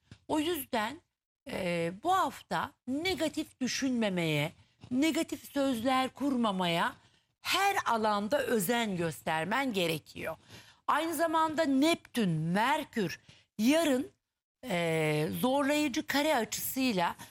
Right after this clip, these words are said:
aşk hayatınızda temkinli olmanız gerektiği konusunda uyarı yapıyor.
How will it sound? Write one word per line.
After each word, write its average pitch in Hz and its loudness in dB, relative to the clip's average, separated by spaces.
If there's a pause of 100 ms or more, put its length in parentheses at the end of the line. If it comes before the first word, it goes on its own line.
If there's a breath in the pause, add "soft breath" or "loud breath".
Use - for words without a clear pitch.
(220 loud breath)
aşk 285 -2
hayatınızda 208 -2 (520 soft breath)
temkinli 311 0
olmanız 233 2
gerektiği 226 0
konusunda 220 -2
uyarı 202 2
yapıyor. - -4